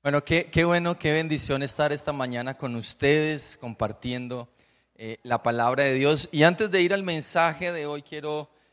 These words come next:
eh, contarles dos cosas. Recuerda que los miércoles, cada quince días, tenemos en nuestra iglesia de niños, allí en Vida Kids, nuestro tiempo de oración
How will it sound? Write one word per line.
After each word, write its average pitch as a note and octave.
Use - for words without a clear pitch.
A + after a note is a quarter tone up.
eh, A#2+
contarles D3
dos D#3
cosas. F3
Recuerda D3
que D3
los C3
miércoles, E3+
cada F#3
quince F3
días, D3+
tenemos C#3
en C#3
nuestra C3
iglesia C3+
de C#3
niños, C3
allí A#2
en A2+
Vida B2
Kids, A#2
nuestro B2
tiempo B2
de A#2+
oración A#2